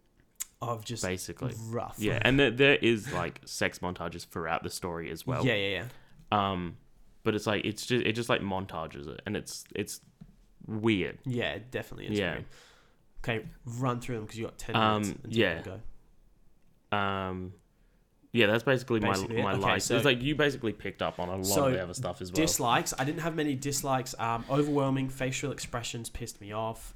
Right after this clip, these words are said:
Speaker 1: and just the fact that there are fucking so many bugs. I have had six game crashes.
Speaker 2: I've
Speaker 1: I
Speaker 2: had
Speaker 1: have
Speaker 2: seven.
Speaker 1: had, you've had seven.
Speaker 2: My game
Speaker 1: I
Speaker 2: has crashed
Speaker 1: have,
Speaker 2: seven times.
Speaker 1: I've had, like, three,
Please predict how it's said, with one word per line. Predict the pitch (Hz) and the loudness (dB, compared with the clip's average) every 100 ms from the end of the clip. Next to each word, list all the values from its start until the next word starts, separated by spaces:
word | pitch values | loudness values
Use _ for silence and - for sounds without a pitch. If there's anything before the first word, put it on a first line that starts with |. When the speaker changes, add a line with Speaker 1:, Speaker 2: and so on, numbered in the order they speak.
| - | -10
Speaker 1:
and | 110 110 | -10 -8
just | 113 - | -8 -8
the | - | -10
fact | - 107 - | -8 -8 -8
that | 113 | -10
there | 92 | -10
are | - | -14
fucking | - - - 123 - 110 | -16 -14 -10 -10 -10 -12
so | - - - 135 135 139 | -10 -8 -4 0 2 2
many | 131 131 127 117 | 2 2 0 0
bugs. | 120 104 95 - - - - | 0 0 -4 -16 -18 -14 -2
I | 127 | 0
have | 127 131 | 0 0
had | 120 120 - - - | 0 0 -2 -16 -12
six | - - - 180 - | -6 -2 0 -2 -2
game | - 123 113 | -2 -2 -2
crashes. | 113 - - 113 110 147 - - | -4 -8 -6 -6 -4 -4 -6 0
Speaker 2:
I've | - | 6
Speaker 1:
I | |
Speaker 2:
had | 120 | 6
Speaker 1:
have | 127 | 6
Speaker 2:
seven. | - 98 87 | 4 2 2
Speaker 1:
had, | 80 - - - | -2 -8 -18 -10
you've | 127 | -6
had | 123 - | -4 -2
seven. | - 117 104 | 0 2 4
Speaker 2:
My | |
game | 104 | 4
Speaker 1:
I | 120 | 4
Speaker 2:
has | 143 | 2
crashed | 139 131 | 0 0
Speaker 1:
have, | |
Speaker 2:
seven | 98 92 90 | -2 -2 -4
times. | 85 76 - - 135 | -8 -10 -12 -6 0
Speaker 1:
I've | 143 | 0
had, | 139 - - 143 131 | 0 -6 0 0 0
like, | 120 - | -2 -6
three, | - 139 151 160 160 | -6 0 4 4 0